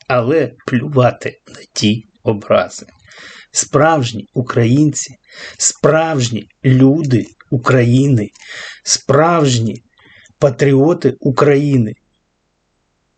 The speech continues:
цей президе-, це-, цей візит сприймають як гордість за свою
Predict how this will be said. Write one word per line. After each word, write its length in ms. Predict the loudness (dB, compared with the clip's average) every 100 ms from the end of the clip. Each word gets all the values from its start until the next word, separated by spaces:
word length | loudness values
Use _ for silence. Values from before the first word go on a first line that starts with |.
| _ _ _ _ _ -4
цей 200 | 0 0
президе-, 640 | 2 0 0 2 2 0 -4
це-, 240 | -2 0 0
цей 280 | 0 0
візит 560 | 0 -4 0 0 0 -8 _ _ _ _ _ _ _ _ _ _ -20 _ _ _ _ _ _ _ _ _ _ -8
сприймають 920 | -6 0 0 0 2 2 0 -2 -12 _ _ _ _ _ _ _ -2
як 320 | 0 0 -4 -12
гордість 840 | -2 2 2 2 -2 -6 -12 -18 _ _
за 200 | 0 0
свою 540 | -2 -2 -2 0 -2